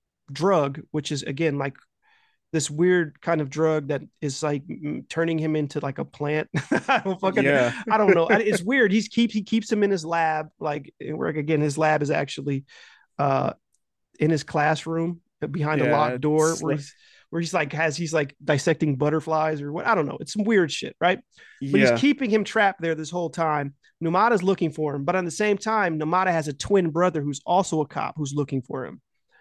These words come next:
Speaker 1: right? So it's like, people come across his twin brother and they think, "Oh, how did you get," like, a few characters, like, "How'd you get out?"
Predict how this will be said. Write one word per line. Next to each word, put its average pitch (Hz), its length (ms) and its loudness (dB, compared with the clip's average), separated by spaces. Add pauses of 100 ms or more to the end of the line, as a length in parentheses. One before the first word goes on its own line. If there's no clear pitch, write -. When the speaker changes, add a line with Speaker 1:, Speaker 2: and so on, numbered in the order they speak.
(300)
Speaker 1:
right? 156 320 0
So 196 140 4
it's 170 120 0
like, 175 280 2 (720)
people 233 320 2
come 208 300 -2
across 185 360 0
his 170 140 -8
twin 170 220 -2
brother 180 260 2
and 160 80 0
they 160 80 2
think, 160 240 -6
"Oh, 214 200 2
how 190 200 0
did 180 120 -4
you 170 80 -6
get," 156 220 -10
like, 175 180 0
a 156 40 -4
few 220 220 -2
characters, 170 380 -2
like, 151 100 -2
"How'd 170 240 0
you 160 60 -2
get 151 160 0
out?" 160 320 0